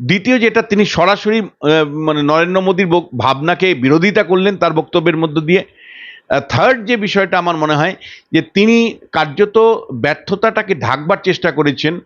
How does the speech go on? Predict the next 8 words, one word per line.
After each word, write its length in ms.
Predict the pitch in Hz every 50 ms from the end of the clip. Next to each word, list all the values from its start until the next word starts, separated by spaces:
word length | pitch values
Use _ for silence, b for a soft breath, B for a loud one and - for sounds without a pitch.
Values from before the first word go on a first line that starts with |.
| b b b b b _ 139
হতাশার 420 | 160 175 - 208 185 - 165 147
মধ্য 320 | 131 120 113 101 90 107
দিয়ে। 220 | 104 92 - - 95
ব্যর্থতা, 640 | 113 135 175 185 185 - - - - - 104 98 - B B B B B B B 117
দলের 340 | 127 165 190 214 233 226 208
ব্যর্থতা, 540 | 185 180 - - - 156 - - 147 143 143
ব্যক্তিগত 560 | 139 160 208 208 - - 233 208 214 - 202
ব্যর্থতা, 680 | 196 170 160 151 - - 165 151 - 160 151 151 151